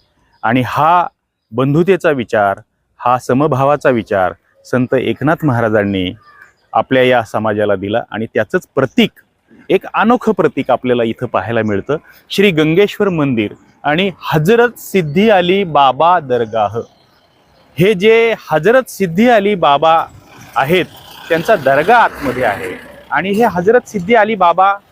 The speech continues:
कोण, ह्याची एक गोष्ट आपण सगळ्यांनी ऐकलेली असते. नाथ महाराजांच्या चरित्रातली ती अत्यंत प्रसिद्ध गोष्ट आहे आणि ती गोष्ट अशी आहे की नाथ बाबा गंगेवर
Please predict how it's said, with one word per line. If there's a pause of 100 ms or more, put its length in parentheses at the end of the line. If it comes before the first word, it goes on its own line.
(180)
कोण, (1500)
ह्याची
एक (960)
गोष्ट (340)
आपण
सगळ्यांनी
ऐकलेली
असते. (760)
नाथ
महाराजांच्या
चरित्रातली
ती
अत्यंत
प्रसिद्ध
गोष्ट
आहे (380)
आणि
ती
गोष्ट
अशी
आहे (420)
की
नाथ
बाबा (680)
गंगेवर